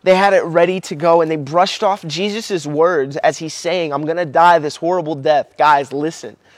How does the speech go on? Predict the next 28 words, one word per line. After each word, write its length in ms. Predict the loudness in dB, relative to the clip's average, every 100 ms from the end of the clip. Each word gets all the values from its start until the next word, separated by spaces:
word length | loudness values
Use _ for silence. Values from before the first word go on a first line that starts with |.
| _ _ _ _ _ _ _ _ _ _ _ _
And 80 | -2
they 80 | 0
brush 380 | 2 2 2 4
it 100 | 6
off 420 | 8 8 4 -8 _ _ _ _
because 280 | -6 0 2
they 120 | 2
thought 300 | 2 4 4
he 120 | 2 -6
was 160 | -6
gonna 220 | -4 -4
just 300 | -4 -6 -8 _ _ _ _ _
conquer 460 | -4 -4 -2 -2
it 160 | 0 -2 -6 -16 _
easily 460 | -6 -2 0 0 0
the 120 | -2
same 240 | -2 -2 -2
way 200 | 0 0
that 160 | -2
he 300 | -6 -10 -10 -16 -6
did 200 | 0 2
everything 420 | 2 0 0 -2
else. 300 | -4 -6 -10 _ _ _ _ _ _ _ _ -6
Turn 240 | 0 2
water 280 | 4 4 4
into 200 | 0 -2
wine, 320 | -2 -2 -2
easy. 440 | -4 -4 -4 -8